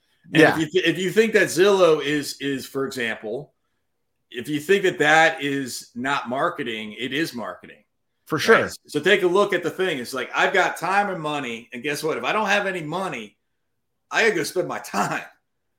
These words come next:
Speaker 1: If you got a bunch of money, sure, go and market, right? But guess what? When you start marketing, you're gonna make mistakes.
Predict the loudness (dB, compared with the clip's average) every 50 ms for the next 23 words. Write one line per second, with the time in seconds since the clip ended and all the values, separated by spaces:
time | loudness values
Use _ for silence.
0 | _ _ _ _ _ _ _ _ _ _ _ -8 -2 2 4 6 6 8 8 8
1 | 6 6 4 2 4 4 4 4 4 4 2 0 -2 -4 -10 _ _ _ -12 -6
2 | 0 2 2 2 2 0 -4 -10 -18 _ _ _ _ _ _ -6 -2 -2 0 0
3 | 0 -2 -2 0 2 2 2 2 2 -2 -8 -12 -10 -6 -4 -2 -2 -2 -2 -2
4 | -2 -4 -4 -6 -12 _ -8 -4 -4 -4 -4 -4 -6 -4 -2 -2 -2 -4 -6 -10
5 | -18 _ _ _ _ _ _ _ _ _ _ _ _ _ -8 -6 -6 -6 -8 -6
6 | -4 -2 -2 -2 0 2 2 2 2 0 -4 -8 -8 -6 -6 -6 -4 -4 -6 -6
7 | -8 -10 -12 -16 -18 -14 -12 -8 -8 -6 -6 -8 -10 -12 -14 -16 -16 -18